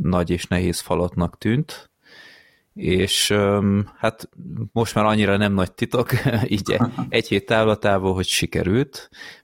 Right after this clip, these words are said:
méghozzá, ö, egy szerintem nagyon szép és látványos meccsen. Ö, szép számmal kin is voltak a drukkerek, a hangulat is jó volt,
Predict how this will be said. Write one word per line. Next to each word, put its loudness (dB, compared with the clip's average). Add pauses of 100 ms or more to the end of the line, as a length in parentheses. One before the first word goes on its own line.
méghozzá, 0
ö, -2
egy -2
szerintem -2
nagyon 0 (400)
szép -2
és -2
látványos -2
meccsen. -2 (600)
Ö, 2
szép -4
számmal -2
kin -2
is 0
voltak -4
a 0
drukkerek, -2
a 0
hangulat 0
is -2
jó 0
volt, -2